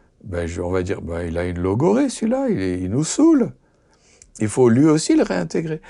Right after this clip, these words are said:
Et si l'élément ne pas parler sort, ah ben non, ça va pas non plus. Donc il faut tout réincorporer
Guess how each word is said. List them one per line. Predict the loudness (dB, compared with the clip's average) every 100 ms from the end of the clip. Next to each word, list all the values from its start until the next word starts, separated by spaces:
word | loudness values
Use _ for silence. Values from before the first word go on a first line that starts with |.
| -20 -4
Et | -2
si | 0 2
l'élément | 4 4 2 2
ne | 2 2
pas | 2 0
parler | 0 2 2 2
sort, | 2 0 -2 -6
ah |
ben | -6 -4
non, | -4
ça | -6 -8
va | -8
pas | -8
non | -8 -10
plus. | -10 -12 -14 _ _ _ -2
Donc | -2 -2
il | -2
faut | -4
tout | 0 0
réincorporer | 2 2 2 0 -4 -4 -4 -2 -4